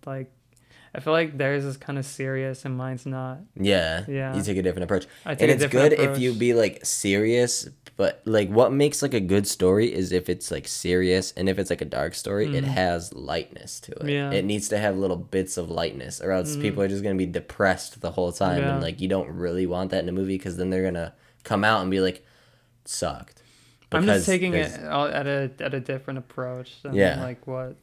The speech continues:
Speaker 1: I've seen at the, of what I've read in the magazine.
Speaker 2: It's good. It's good to
Speaker 1: So
Speaker 2: change up and, uh, create a new,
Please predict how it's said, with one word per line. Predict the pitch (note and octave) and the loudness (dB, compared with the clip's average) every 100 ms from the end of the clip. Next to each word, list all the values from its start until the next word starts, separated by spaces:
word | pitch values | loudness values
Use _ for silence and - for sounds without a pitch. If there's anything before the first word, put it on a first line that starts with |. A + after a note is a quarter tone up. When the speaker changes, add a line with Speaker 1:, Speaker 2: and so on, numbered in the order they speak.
| - _ - | -20 _ -20
Speaker 1:
I've | C3+ | -18
seen | - C3 B2+ | -12 -10 -10
at | B2+ - | -12 -10
the, | C3 B2+ B2+ C3+ - - | -8 -8 -10 -14 -20 -20
of | D3 - | -20 -14
what | C#3 | -10
I've | C3 B2 | -10 -8
read | C3 B2 | -8 -8
in | B2+ | -8
the | |
magazine. | B2 B2 B2+ A#2+ A#2+ | -8 -8 -8 -8 -8
Speaker 2:
It's | B2 | -10
good. | B2 D#3+ F#3+ D3 - _ _ _ _ _ _ _ _ _ _ _ _ | -6 -2 0 -2 -10 _ _ _ _ _ _ _ _ _ _ _ _
It's | - | -18
good | - C3 G2 | -6 -2 -2
to | F#2+ | -2
Speaker 1:
So | |
Speaker 2:
change | - E2 D#2+ E2 | -4 -6 -4 -2
up | E2 D#2 - | -2 -4 -6
and, | D#2+ - | -10 -10
uh, | G1+ - - _ _ | -10 -12 -16 _ _
create | - F2+ E2+ | -6 -4 -2
a | |
new, | E2+ F2 F2 E2+ | -2 0 -2 -4